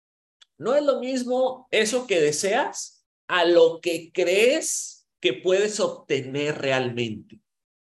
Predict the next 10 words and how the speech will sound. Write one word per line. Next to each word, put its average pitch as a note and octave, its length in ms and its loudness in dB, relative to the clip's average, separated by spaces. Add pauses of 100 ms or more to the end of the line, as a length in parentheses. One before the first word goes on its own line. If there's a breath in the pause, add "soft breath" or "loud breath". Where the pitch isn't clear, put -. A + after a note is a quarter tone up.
(640)
¿Ah? F3+ 420 -2 (300)
Fíjate F#3 300 0
eso, B2 140 0
no C#3+ 120 -2
es A3 80 0
lo A3+ 80 -2
mismo A#3 220 -4
lo G3+ 200 0
que C#3+ 180 -8
crees, B3 600 -4